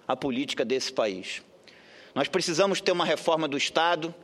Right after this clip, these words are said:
que crie um sistema de metas e resultados, que torne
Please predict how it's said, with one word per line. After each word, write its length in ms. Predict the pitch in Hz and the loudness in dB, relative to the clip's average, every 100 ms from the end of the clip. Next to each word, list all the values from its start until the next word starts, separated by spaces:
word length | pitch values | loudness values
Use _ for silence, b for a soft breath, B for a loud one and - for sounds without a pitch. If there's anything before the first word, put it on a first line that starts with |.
| B | B
que 100 | - | -10
crie 200 | 135 160 | -2 -2
um 60 | 165 | 0
sistema 420 | - - 165 151 | -2 0 0 0
de 100 | 135 | 0
metas 400 | 127 147 147 135 | 2 2 2 0
e 40 | 123 | 0
resultados, 920 | 139 123 120 120 117 110 92 - - - - B B B B B | -2 -2 -4 -2 0 -2 -4 -10 -12 -18 -20 B B B B B
que 100 | - | -12
torne 600 | 151 185 196 170 127 101 | 2 4 6 4 0 -4